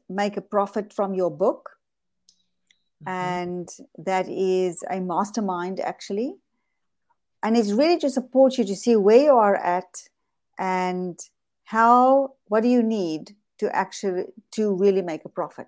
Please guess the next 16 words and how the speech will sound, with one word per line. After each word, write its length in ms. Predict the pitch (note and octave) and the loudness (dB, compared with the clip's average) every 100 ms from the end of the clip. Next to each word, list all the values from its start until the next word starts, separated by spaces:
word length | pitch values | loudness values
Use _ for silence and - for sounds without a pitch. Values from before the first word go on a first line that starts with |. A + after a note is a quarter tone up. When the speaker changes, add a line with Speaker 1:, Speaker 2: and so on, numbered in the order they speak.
| _ | _
Speaker 1:
So 120 | F#3 | -8
in 100 | F#3 | -2
other 260 | A3+ A#3 G#3+ | 2 4 4
words, 200 | G#3 F#3 | 2 0
we 120 | G3 | -2
check 340 | G#3 G3 - | -2 -4 -4
on 200 | F3+ F3+ | -8 -6
your, 400 | F3 E3+ E3 E3 - - - _ _ | -4 -2 -2 -4 -8 -20 -20 _ _
uh, 320 | F3+ E3+ F3 - | -8 -6 -6 -4
alignment, 720 | F#3+ F#3 G#3 A#3 C4+ A#4 A4+ - - _ _ C#4 - F#3+ | 0 2 2 2 2 0 -8 -18 -20 _ _ -20 -18 -18
because 320 | - F#3+ F#3+ | -4 -4 -2
my 140 | E3+ | -8
specialty 680 | - F3 F3 D#3 E3 F3 E3 | -8 -8 -4 -2 -4 -4 -8
is 120 | D#3+ | -8
soul 200 | F#3+ E3+ E3 | -4 -2 -2
alignment. 600 | E3+ G#3 B3+ E4 F#4 | -4 -2 -2 -4 -8